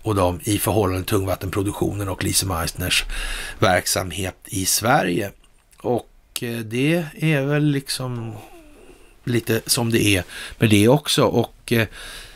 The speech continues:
jag ska vara ärlig och säga så här, jag tror jag skulle bli mycket förvånad om vi inte får precis lika rätt i det som vi får i det mesta annat, eller i allting annat då.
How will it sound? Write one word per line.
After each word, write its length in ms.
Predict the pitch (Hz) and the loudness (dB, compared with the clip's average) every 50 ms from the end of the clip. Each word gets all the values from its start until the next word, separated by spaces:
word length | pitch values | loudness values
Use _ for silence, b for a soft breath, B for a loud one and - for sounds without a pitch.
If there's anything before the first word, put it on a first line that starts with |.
| B B B B B B - _ - - | B B B B B B -20 _ -10 -4
jag 80 | - | -2
ska 100 | - - | 2 4
vara 100 | 139 139 | 6 6
ärlig 220 | 143 123 113 123 151 | 6 6 4 2 0
och 60 | 151 | 0
säga 180 | - - 139 | 2 0 0
så 100 | 123 - | 2 2
här, 60 | 127 120 | 2 2
jag 100 | 127 - | 2 2
tror 140 | - 127 | 2 0
jag 140 | 120 95 82 | 0 0 -4
skulle 220 | - - 135 123 120 | -2 -2 -2 0 2
bli 60 | 131 | 4
mycket 320 | 170 156 - _ - 113 | 2 2 2 _ -6 -4
förvånad 360 | 117 135 120 104 90 107 104 | -2 -2 -2 -2 -4 -4 -4
om 100 | 107 107 | -4 -4
vi 60 | 113 113 | -4 -4
inte 120 | 95 - | -4 -4
får 100 | - 104 | -6 -4
precis 380 | 95 123 107 - - 98 87 101 | -2 -2 -2 0 -2 -2 -2 -2
lika 240 | 98 92 - 101 | -4 -2 0 0
rätt 240 | 98 101 - - - | 0 0 -2 -4 -8
i 20 | 95 | 4
det 360 | 98 143 175 202 208 - - | 6 6 6 6 4 0 -2
som 260 | - 165 160 160 156 | 0 2 2 4 4
vi 100 | 160 156 | 4 4
får 340 | - - 143 131 120 120 - | 4 4 2 4 2 0 0
i 280 | - 123 113 110 110 | 0 0 0 0 0
det 120 | 101 120 120 | 0 0 2
mesta 320 | 131 123 98 - - - | 2 2 0 0 -2 -2
annat, 420 | 101 98 90 82 - - - - - | -2 -2 -4 -6 -8 -10 -10 -10 -8
eller 320 | 107 104 104 104 104 101 - | -6 -4 -4 -4 -4 -6 -6
i 220 | - 107 104 101 | -6 -4 -4 -4
allting 540 | - 101 98 110 127 - - - 90 87 - | -4 -2 -2 -2 -2 -2 -4 -6 -8 -8 -6
annat 420 | - 95 92 - - 90 87 - - - | -4 -4 -4 -2 -4 -8 -8 -10 -8 -8
då. 180 | - 71 71 | -8 -8 -8